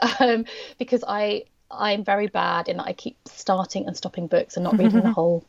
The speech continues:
Speaker 1: not reading them all the way through. I dip in and out. But the last book I read all the way through, cover to cover, which I loved, was actually Big Magic, Elizabeth
Speaker 2: Oh,
Speaker 1: Gilbert's
Speaker 2: yeah.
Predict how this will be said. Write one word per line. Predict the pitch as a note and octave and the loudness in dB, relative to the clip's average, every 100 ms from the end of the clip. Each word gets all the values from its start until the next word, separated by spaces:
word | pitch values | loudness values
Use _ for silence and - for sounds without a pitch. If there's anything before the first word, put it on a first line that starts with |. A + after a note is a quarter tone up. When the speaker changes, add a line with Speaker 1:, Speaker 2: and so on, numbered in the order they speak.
| - | -6
Speaker 1:
not | F#3+ F#3+ - | 2 4 6
reading | F#3 F3+ E3+ E3+ | 6 8 6 4
them | E3+ E3 - | 0 2 2
all | E3+ | 4
the | E3+ | 6
way | E3+ D#3+ | 4 4
through. | - D#3+ | 4 4
I | D#3 - | 4 0
dip | F3+ - | -6 0
in | E3+ | 0
and | E3 | 2
out. | D3 D3 - _ - - - - | 4 4 2 _ -18 -14 -12 0
But | - | 4
the | G#3+ | 8
last | A3+ A#3 | 6 4
book | A#3+ A3+ | 2 4
I | F#3+ | 4
read | F#3+ - | 4 4
all | B3 | 4
the | B3 | 6
way | G#3+ G3 | 4 2
through, | - F#3+ F3 E3+ | -2 2 4 4
cover | F3 - G3+ | 2 -2 -4
to | - | -2
cover, | G3 F3+ | 0 2
which | E3+ - | 0 0
I | F3+ F3 | 0 0
loved, | G3+ G3 F#3 F3+ F3 - | 2 4 6 6 2 -6
was | G3+ F3+ | -4 -2
actually | - - - G3+ G3 _ | -2 -4 -2 0 0 _
Big | A3+ - | 0 2
Magic, | B3 A3+ E3+ - - | 0 2 2 2 -2
Elizabeth | G3+ G3+ G3 G3+ | -4 -2 -2 -2
Speaker 2:
Oh, | G3 | 2
Speaker 1:
Gilbert's | G3 G3 F#3 F3+ | 2 4 2 0
Speaker 2:
yeah. | E3 | -4